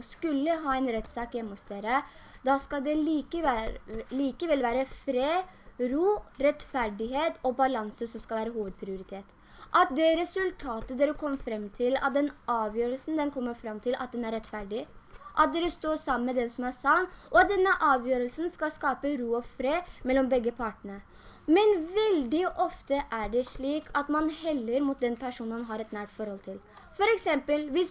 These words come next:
det oppstår en vanskelig situasjon mellom en datter og svigersønn, hva er det som skjer da? Foreldrene tar som regel datteren sin side, rett og slett fordi det er datteren deres. Og de tenker, kanskje de vet at hun har feil. Selv om de vet at hun tar feil, så står de likevel med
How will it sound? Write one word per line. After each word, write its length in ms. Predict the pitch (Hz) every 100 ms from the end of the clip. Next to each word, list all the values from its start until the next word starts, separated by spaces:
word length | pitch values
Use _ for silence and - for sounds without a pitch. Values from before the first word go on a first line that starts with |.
| 381
det 80 |
oppstår 480 | 381 311 294 - 311
en 160 | 320 311
vanskelig 400 | 294 254 - 254
situasjon 520 | 247 277 277 277 285
mellom 240 | 277 285 311
en 160 | 330
datter 320 | 339 330 240 247
og 80 |
svigersønn, 560 | 254 220 202 196 202 196 - - -
hva 100 | 285
er 80 | 320
det 60 |
som 100 | 370 349
skjer 180 | 311 269
da? 80 | 294
Foreldrene 640 | - 339 302 254 254 302 330 -
tar 320 | - 339 370
som 240 | 392 359 277
regel 320 | 233 214 277
datteren 400 | 262 277 220 214 220
sin 100 | 247
side, 260 | 254 220 285 320 - -
rett 240 | 370 427 453
og 100 | 392
slett 160 | 302 -
fordi 160 | 285
det 80 | 254
er 80 | 247
datteren 320 | 247 - 196
deres. 240 | 190 196 - - -
Og 80 | 330
de 80 | 403
tenker, 320 | 403 403 277 -
kanskje 300 | 349 285 269 277
de 100 | 403
vet 240 | 254 220 -
at 160 | 226
hun 160 | 233 226
har 160 | 208 -
feil. 220 | 214 - - - - - - -
Selv 260 | - 370 370
om 80 |
de 160 | 320 392 277
vet 260 | 285 277
at 140 | 311 320
hun 100 | 302
tar 220 | 277 247
feil, 220 | 302 302
så 120 | 302 302
står 320 | - 247 226
de 120 | 233 254
likevel 380 | 226 220 226 226
med 160 | 233